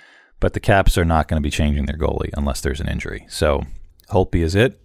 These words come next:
If the Islanders can get to him, um, you know, and he had a sub nine hundred save percentage during this regular season. Samsonov was really the main reason why they were at the top of the division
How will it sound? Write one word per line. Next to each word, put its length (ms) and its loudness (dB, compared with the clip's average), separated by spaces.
If 100 2
the 120 0
Islanders 280 0
can 160 -2
get 200 0
to 80 -2
him, 400 2
um, 560 -4
you 80 -6
know, 160 -4
and 100 -4
he 100 -4
had 80 -2
a 40 -4
sub 320 0
nine 200 2
hundred 260 2
save 240 2
percentage 420 -2
during 200 0
this 140 -2
regular 300 0
season. 340 -4
Samsonov 640 0
was 160 -6
really 220 0
the 60 -2
main 260 -2
reason 300 -2
why 180 -2
they 100 -4
were 160 -4
at 120 -6
the 60 -16
top 280 -6
of 100 -10
the 80 -10
division 380 -6